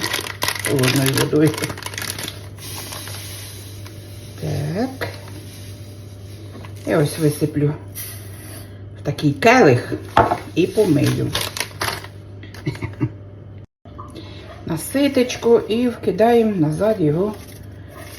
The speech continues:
в цей келих. Кружка. А по-нашому кружка літрова, да і все. Так, і порядок. Поки що порядок.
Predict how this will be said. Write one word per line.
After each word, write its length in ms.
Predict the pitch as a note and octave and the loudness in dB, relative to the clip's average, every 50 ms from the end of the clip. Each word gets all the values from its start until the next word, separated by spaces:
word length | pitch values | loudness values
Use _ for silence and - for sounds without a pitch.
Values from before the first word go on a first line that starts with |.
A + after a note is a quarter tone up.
| - - - - | -16 -16 -14 -14
в 120 | - - | -6 0
цей 220 | F#3 F#3+ F#3 F#3 - - | 2 2 2 2 -2 -2
келих. 640 | - - C#3 A#2+ A#2+ A#2 B2 C#3 - - - - - - - | 6 8 8 8 8 6 4 2 -2 -6 -8 -8 -8 -6 -2
Кружка. 600 | - - - C4 - C3 - - - - - A#2 - - - - - - - - - - - - - - - - - - - - - - - - - - - - - - - - - - - - - | 2 6 6 6 6 6 2 -2 -6 -2 -2 -2 -2 -4 -10 -14 -16 -16 -16 -14 -16 -16 -14 -14 -14 -14 -14 -14 -14 -14 -14 -14 -14 -14 -14 -14 -14 -14 -14 -14 -14 -14 -14 -14 -14 -14 -14 -10 -10
А 80 | - | -8
по-нашому 640 | - - G#3+ A3 B3+ C#4+ D4+ D4+ - - A#3+ A3 G#3 | 2 6 6 8 10 10 10 8 8 4 4 4 4
кружка 640 | - - A3 G#3 G3 F#3 F3+ - - - F3+ E3+ F3+ - - F3+ | 8 8 8 10 10 8 2 2 0 2 2 2 2 0 -2 2
літрова, 600 | F3+ E3 D#3 - E3 D#3 D3 C#3+ D3 D#3 D#3 D#3 - | 2 2 2 2 2 2 4 2 2 0 -2 -2 -2
да 160 | - - G3+ | 2 4 4
і 120 | G#3+ G#3 F#3 | 6 4 2
все. 380 | - - - - D#2 D#2+ - - - - - - - - - - - - - - - - - - - - | 0 -6 -10 -6 -4 -4 -4 -6 -10 -14 -16 -16 -12 -12 -12 -12 -12 -12 -12 -10 -12 -12 -12 -14 -14 -8
Так, 300 | - F3+ D#3+ D3+ D3 C#3+ - - | -4 -2 0 0 0 -2 -2 -2
і 80 | - - | -4 -4
порядок. 840 | - - B3 A#3+ - C#3+ C3+ B2+ C3 B2 - E3 - - - - - - - - - - - - - - - - - - - - - - - - - - - - - - - - - - - - - - - - - - - - - - - - - - - - - - - - - - - - - - - - - - - - - - - - - - - - - - - - - | 0 2 2 4 4 4 4 4 2 2 0 -4 -6 -6 -8 -8 -8 -8 -10 -14 -14 -14 -14 -14 -14 -14 -14 -16 -14 -14 -14 -12 -12 -8 -8 -8 -10 -10 -14 -16 -14 -14 -12 -12 -12 -14 -14 -14 -12 -12 -12 -12 -12 -14 -14 -12 -14 -14 -14 -14 -16 -12 -12 -10 -10 -10 -12 -14 -14 -14 -14 -14 -14 -14 -14 -14 -14 -14 -14 -14 -14 -14 -14 -14 -14 -16 -16 -14 -14 -14 -12 -8 -4
Поки 300 | F3 E3+ D#3 - - D#3 | -4 -4 -4 -2 -4 -4
що 260 | - - - - D#3+ | -4 -4 -4 -4 -4
порядок. 800 | - - A3 A3+ G3 C#3+ B2+ C3 C3 - - A3+ A3 - - | -2 2 2 4 4 4 4 2 0 0 0 -2 -2 -2 -8